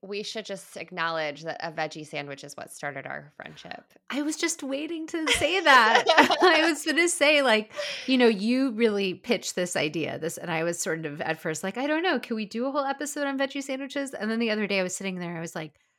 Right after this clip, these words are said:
Speaker 2: "Our whole food friendship started"
Speaker 1: Started with a veggie sandwich. We
Speaker 2: 'Cause,
Speaker 1: bonded over a
Speaker 2: yeah.
Speaker 1: veggie panini.
Speaker 2: You took me to this place in Culver City, and you were like, "You have to order this sandwich on this <laughs> menu." And I was like, "I trust this woman."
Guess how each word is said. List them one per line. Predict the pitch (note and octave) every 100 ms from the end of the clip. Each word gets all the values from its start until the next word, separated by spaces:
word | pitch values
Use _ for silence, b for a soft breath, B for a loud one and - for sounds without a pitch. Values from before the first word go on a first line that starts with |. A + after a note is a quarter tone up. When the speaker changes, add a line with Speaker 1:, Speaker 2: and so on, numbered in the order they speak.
| _ _ -
Speaker 2:
"Our | C4 G4+
whole | - A#3
food | A#3 - G#3+ -
friendship | - F3 G3 - C#3 -
started" | - - F#3 F#3 D3+ A#3
Speaker 1:
Started | A#3+ B3 A#3+
with | A3 A#3
a | A3+
veggie | G#3+ A#3+ A3+
sandwich. | C#4 D#4+ F3 D#3+ -
We | A3 A3
Speaker 2:
'Cause, | C4 - G3
Speaker 1:
bonded | A3 C4 -
over | A3+ A#3+
a | E4
Speaker 2:
yeah. | B3+ G#3+
Speaker 1:
veggie | B3+
panini. | C#4+ C4 F#4+ A#3 F3 F#3 G#3
Speaker 2:
You | A#3
took | - A#3+ G#3+ B3
me | A#3+
to | B3+ A3
this | A#3 -
place | - E3+ F3 -
in | F#3
Culver | - E3 F3+ G3+
City, | - D3+ D3+ D#3 E3 B B B
and | F3+ F3+
you | F3+
were | F3
like, | E3+ D#3+ D#3+
"You | G3 F3+
have | F3 D3+
to | -
order | - F#3 F3 F3 F#3
this | D#3+ E3+ F3
sandwich | - D#3 D#3 D#3+ D#3+ -
on | E3+
this | E3+ G3 - -
<laughs> |
menu." | A3+ G#3+ A#3 A3+ A3 A#3+
And | A3+ G3+
I | G3
was | G3+ G3+
like, | F3 E3+ -
"I | G3+
trust | - G#3 -
this | G3 -
woman." | D3+ C3 F3 G#3+